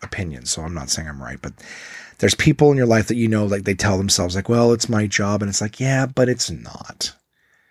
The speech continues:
You know what I mean? Like, your job is to manage people. Your job isn't to clean up. Like, you're not a janitor where it's like,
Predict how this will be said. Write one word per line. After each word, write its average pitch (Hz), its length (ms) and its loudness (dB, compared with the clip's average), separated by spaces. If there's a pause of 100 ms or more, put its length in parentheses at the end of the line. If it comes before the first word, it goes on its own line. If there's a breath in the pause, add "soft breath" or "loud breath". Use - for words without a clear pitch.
(220)
You - 60 -14
know 107 80 0
what 104 40 2
I 104 40 2
mean? 104 180 2
Like, 104 160 -2
your 120 100 4
job 127 280 6
is 113 120 2
to 107 80 0
manage 98 600 0
people. 175 440 -2
Your 117 120 2
job 104 320 2
isn't 98 280 0
to 95 480 -2
clean 98 480 -6
up. 69 220 -6
Like, 92 180 -6
you're 110 80 -2
not 123 180 2
a 113 60 6
janitor 98 540 0
where 90 160 -2
it's 90 180 -4
like, 87 260 -6